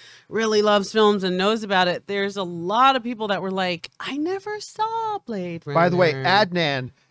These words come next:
Speaker 2: in the live chat came up with the word I was looking for. Thank you. Arrogant. The marketing was
Speaker 1: <laughs>
Speaker 2: ar-, for, the marketing for Blade Runner twenty forty-nine was
Speaker 1: It's a good word,
Speaker 2: arrogant.
Speaker 1: man.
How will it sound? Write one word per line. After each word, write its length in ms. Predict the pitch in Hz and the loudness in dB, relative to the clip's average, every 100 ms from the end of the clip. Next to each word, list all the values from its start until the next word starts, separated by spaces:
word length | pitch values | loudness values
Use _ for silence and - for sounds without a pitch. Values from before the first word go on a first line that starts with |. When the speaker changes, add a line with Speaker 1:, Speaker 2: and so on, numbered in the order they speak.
| - | -4
Speaker 2:
in 80 | 160 | 0
the 80 | 143 | 4
live 280 | 165 170 | 4 4
chat 400 | - 160 113 - | 2 0 -2 -4
came 200 | - 196 | -2 0
up 140 | 180 180 | 2 0
with 140 | 175 | 0
the 80 | 170 | 4
word 200 | 170 180 | 4 6
I 100 | 170 | 4
was 180 | 160 131 | 2 0
looking 260 | 185 175 | 0 -2
for. 180 | 165 143 | -2 -2
Thank 360 | 135 233 226 - | 0 2 2 0
you. 100 | 110 _ _ 180 | -10 _ _ -2
Arrogant. 480 | 190 180 131 - - - _ | 0 0 -2 -6 -12 -20 _
The 100 | - | -6
marketing 480 | 170 202 247 247 247 | 0 2 2 -2 -2
was 240 | 220 196 196 | -2 -2 -4
Speaker 1:
<laughs> 60 | - | 0
Speaker 2:
ar-, 160 | 196 - | 0 2
for, 200 | 214 214 - | -2 -2 -4
the 100 | 190 151 | -4 0
marketing 400 | 196 233 294 277 | 2 4 0 -4
for 140 | 240 | -4
Blade 240 | 175 214 | 0 0
Runner 160 | 208 202 | 0 -2
twenty 240 | - 190 | -2 -2
forty-nine 420 | 180 185 170 165 156 | -2 -4 -4 -6 -6
was 160 | 151 | -8
Speaker 1:
It's 120 | - | -8
a 20 | - | -2
good 120 | 139 | 0
word, 80 | 127 | 0
Speaker 2:
arrogant. 220 | 247 226 | -2 -2
Speaker 1:
man. 320 | 208 202 208 | -2 -2 -4